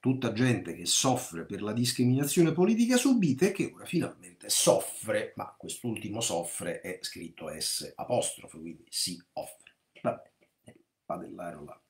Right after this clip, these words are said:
la mette così. Non siamo certi che la sinistra recupererà, eh, con un approccio di, con un approccio di questo tipo. Ehm, qualunque giornale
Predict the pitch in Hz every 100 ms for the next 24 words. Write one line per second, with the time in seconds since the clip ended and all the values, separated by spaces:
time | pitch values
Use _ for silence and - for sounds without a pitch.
0 | _ - - - _ _ _ _ _ -
1 | 90 90 - 90 90 90 123 156 - 160
2 | 147 139 127 95 - 98 92 95 101 104
3 | 110 107 - 98 98 95 95 95 92 98
4 | 98 - - _ _ _ 87 87 87 87
5 | 85 - _ - 120 107 95 - 107 98
6 | - 85 87 87 _ - 110 98 90 -
7 | 95 - 85 82 - - - - - -
8 | _ - _ _ _ _ _ _ _ _
9 | _ _ _ _ _ - - - - _
10 | - 156 151 151 147 143 139 135 165 247
11 | 233 160 151 143